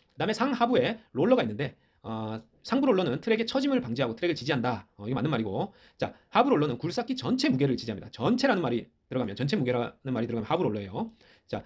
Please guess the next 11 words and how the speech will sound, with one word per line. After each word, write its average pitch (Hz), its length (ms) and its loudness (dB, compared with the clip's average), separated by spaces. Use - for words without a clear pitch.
트랙 254 240 4
마모 131 260 2
방지용은 135 500 -2
아니다. 110 560 -2
어, 78 240 -18
트랙 - 160 -6
전체 143 260 -2
무게를 156 220 2
지지한다. 107 520 -6
이렇게 104 180 -12
알아두시고 104 580 -8